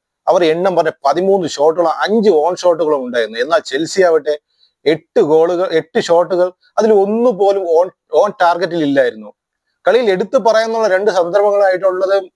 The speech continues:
മുപ്പത്താറാമത്തെ മിനിറ്റിൽ ആ എൻസയുടെ ഒരു ഹെഡർ ഗോൾ എന്ന് പറഞ്ഞ ഹെഡർ, പക്ഷെ വെറുതെയാണ് അദ്ദേഹം വെൽറ്റ്മാനെ, ഏഹ്, വെറുതെ ഒന്ന് ഫൗൾ ചെയ്തത്. എന്തിനാണ് അത്? അല്ലാതെ തന്നെ അദ്ദേഹത്തിന് ആ ബോൾ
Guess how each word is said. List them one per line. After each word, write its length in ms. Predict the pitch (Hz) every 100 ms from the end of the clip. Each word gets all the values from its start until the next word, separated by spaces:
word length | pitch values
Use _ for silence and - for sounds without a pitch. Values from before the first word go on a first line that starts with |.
| _ 156
മുപ്പത്താറാമത്തെ 480 | - 185 196 185
മിനിറ്റിൽ 360 | 180 180 175 180
ആ 60 | 175
എൻസയുടെ 580 | 151 160 170 190 180
ഒരു 360 | 180 151 165 160 147
ഹെഡർ 320 | 147 185 180
ഗോൾ 320 | 151 160 180 180 _ _ 170
എന്ന് 120 | 185
പറഞ്ഞ 200 | 180 175
ഹെഡർ, 260 | 156 175
പക്ഷെ 320 | 180 147 185 180 - _ _ _ _ 120
വെറുതെയാണ് 680 | 143 165 208 254 254 240 226
അദ്ദേഹം 360 | 175 208 202
വെൽറ്റ്മാനെ, 600 | 180 180 202 196 190 185 175 _ _ 143
ഏഹ്, 80 | 151
വെറുതെ 280 | 160 165 190
ഒന്ന് 140 | 185
ഫൗൾ 300 | - 151 165
ചെയ്തത്. 320 | 156 151 127
എന്തിനാണ് 500 | 135 151 180 208 196 190
അത്? 160 | 147 180 202
അല്ലാതെ 480 | - 165 190 214 214
തന്നെ 160 | 208 196
അദ്ദേഹത്തിന് 500 | 170 190 196 196 190
ആ 260 | 175 180 - 180 160
ബോൾ 480 | 156 165 185 185